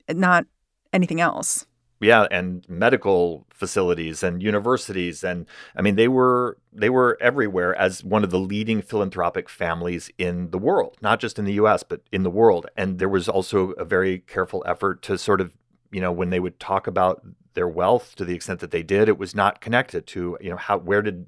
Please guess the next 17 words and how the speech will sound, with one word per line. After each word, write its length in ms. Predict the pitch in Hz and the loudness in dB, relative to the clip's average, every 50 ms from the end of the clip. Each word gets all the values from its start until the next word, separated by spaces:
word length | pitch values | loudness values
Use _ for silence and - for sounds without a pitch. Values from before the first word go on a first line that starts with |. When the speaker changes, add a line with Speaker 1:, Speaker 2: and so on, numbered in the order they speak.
| _ - | _ -4
Speaker 2:
where 140 | - 95 101 | -2 -2 0
did 100 | 95 101 | 2 2
all 100 | 98 92 | 2 2
this 140 | 90 85 | 0 -4
money 200 | - 98 92 90 | -4 -4 -4 -4
come 220 | - - 127 127 120 | -4 -4 -4 -4 -4
from? 240 | - - 82 78 - - | -4 -6 -6 -6 -8 -8
And 400 | 90 82 82 80 80 80 78 _ _ - - - - _ _ _ - | -6 -4 -4 -4 -6 -8 -12 _ _ -20 -20 -20 -20 _ _ _ 2
I 40 | 113 | 4
want 160 | 123 139 143 | 6 6 6
to 20 | 139 | 6
be 160 | 123 135 131 | 4 2 0
fair 560 | - - - - - - 143 139 131 123 117 | -2 -6 -14 -18 -2 2 4 6 6 6 4
here 400 | - - 87 69 67 64 60 - - | 2 -4 -6 -6 -6 -8 -10 -6 -4
and, 160 | 101 98 - - | -4 -4 -2 -2
and, 200 | 98 92 92 - - - | -2 -2 -4 -6 -2 0
and 160 | 95 92 92 | 0 0 0